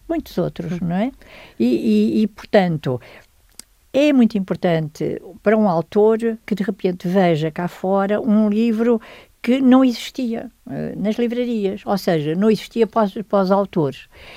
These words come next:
Speaker 1: pa-, para o, para os leitores. Existe para o autor. Temos o livro em casa, temos os amigos que têm os livros, há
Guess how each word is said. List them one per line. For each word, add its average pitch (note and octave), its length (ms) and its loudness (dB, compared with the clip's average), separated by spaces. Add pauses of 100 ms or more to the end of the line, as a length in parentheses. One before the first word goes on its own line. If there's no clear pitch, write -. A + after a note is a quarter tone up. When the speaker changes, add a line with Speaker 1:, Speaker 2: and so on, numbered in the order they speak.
(200)
Speaker 1:
pa-, - 160 2
para F3+ 220 0
o, E3+ 180 2
para F3+ 160 -2
os E3+ 80 2
leitores. F#3 480 0
Existe A#3+ 560 -2
para B3+ 160 0
o B3 60 -2
autor. A#3+ 440 2 (340)
Temos F#3+ 320 2
o G#3+ 80 2
livro G#3+ 220 0
em A3+ 80 0
casa, G3 380 -2 (200)
temos G3 320 4
os G3+ 140 2
amigos G#3 360 2
que - 40 -20
têm A3 240 0
os A#3 100 -6
livros, A#3+ 440 -6
há C4 260 -2